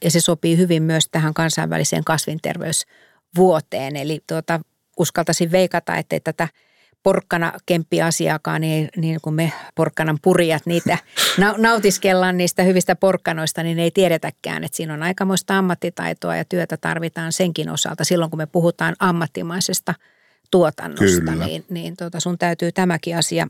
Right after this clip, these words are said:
Speaker 1: osata, mutta mä oon tosi mielissäni, että senkin eteen tehdään käytännön soveltavaa tutkimusta, joka varmasti tulee tarpeeseen sinne, sinne
Speaker 2: Kyllä.
Speaker 1: tiloille.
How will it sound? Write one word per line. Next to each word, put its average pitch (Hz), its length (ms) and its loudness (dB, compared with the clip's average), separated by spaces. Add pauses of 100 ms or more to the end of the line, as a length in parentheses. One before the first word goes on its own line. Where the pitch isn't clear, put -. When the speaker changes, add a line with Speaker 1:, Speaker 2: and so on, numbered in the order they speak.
Speaker 1:
osata, 180 400 2
mutta 165 340 -4
mä 180 160 2
oon 175 60 0
tosi 196 260 2
mielissäni, 170 640 2
että 165 180 -6
senkin 170 340 -2
eteen 165 300 -8
tehdään 180 440 -4 (560)
käytännön 165 640 0 (140)
soveltavaa 160 580 0
tutkimusta, 165 600 -4
joka 156 240 -2
varmasti 165 540 -2
tulee 170 280 -4
tarpeeseen 180 760 -8
sinne, 190 320 -8 (220)
sinne - 280 0
Speaker 2:
Kyllä. 87 160 -8
Speaker 1:
tiloille. - 560 -8